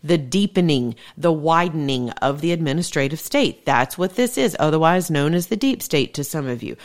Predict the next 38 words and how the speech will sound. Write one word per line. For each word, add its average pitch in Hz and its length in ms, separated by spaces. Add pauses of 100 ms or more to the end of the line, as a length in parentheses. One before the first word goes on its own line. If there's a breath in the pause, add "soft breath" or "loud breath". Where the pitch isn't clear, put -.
(180 loud breath)
But 185 140
it 185 160
is, 185 140
in 180 160
fact, - 440
an 156 140
administrative 120 720
state. - 380 (400)
And 165 140
it 170 140
is 165 120
a 143 140
fourth 269 560 (140)
branch 185 420
of 160 160
government 147 560
that 131 160
should 135 320
not 165 420
exist, 160 520
and 147 120
it - 120
does. 123 320 (260 loud breath)
And, 156 340
and 151 140
I 180 180
believe 196 340
that 156 100
President 185 420
Trump, 170 300
God 170 220
bless 151 260
him, 139 180 (400 loud breath)
underestimated 165 1300
and 160 100
had 147 300
no 190 800
idea 202 1080